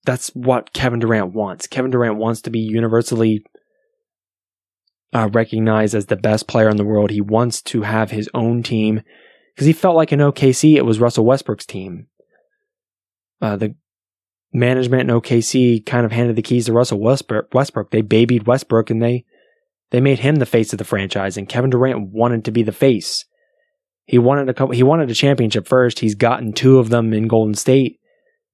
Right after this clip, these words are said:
but I think he wants to be the face. He wants his own team, like Kyrie Irving did a couple years ago.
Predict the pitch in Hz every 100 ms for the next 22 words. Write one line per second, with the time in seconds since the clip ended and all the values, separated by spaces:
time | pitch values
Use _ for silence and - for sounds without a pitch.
0 | - 117 120 147 135 131 127 123 117 104
1 | - 117 110 78 - - 120 110 117 113
2 | 117 113 - 117 104 92 98 101 - -
3 | 120 113 113 117 110 104 110 101 - _
4 | _ - 104 107 117 110 101 95